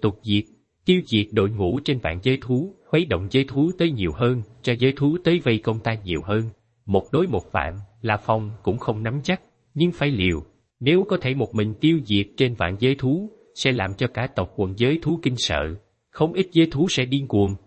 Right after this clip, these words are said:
đến lúc đó số lượng giới thú đến vây giết mình sẽ đạt tới một con số đáng sợ. Bên trong khu vực rộng lớn, đám giới thú tất cả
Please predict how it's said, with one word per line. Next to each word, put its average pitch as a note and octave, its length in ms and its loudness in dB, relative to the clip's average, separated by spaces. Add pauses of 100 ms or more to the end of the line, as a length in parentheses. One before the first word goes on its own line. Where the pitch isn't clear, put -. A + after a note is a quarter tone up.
đến C3 180 0
lúc E3+ 120 -4
đó A#2+ 200 -2
số D3+ 200 0
lượng F2+ 240 -2
giới C#3 140 4
thú C3 180 2
đến C#3 200 2
vây G#2+ 280 2
giết F3+ 240 -2
mình E2+ 220 -2
sẽ - 180 -4
đạt D#2 280 -4
tới D3 240 2
một E2+ 180 -6
con G#2 140 -4
số A#2 200 -2
đáng C3 200 -4
sợ. D2 320 -4 (420)
Bên B2+ 160 2
trong C#3+ 180 0
khu E3 180 4
vực - 340 -2
rộng E2 240 0
lớn, A#2+ 300 0 (420)
đám B2 200 -2
giới C#3 200 2
thú D#3 240 2
tất G3 180 -2
cả D3 320 -2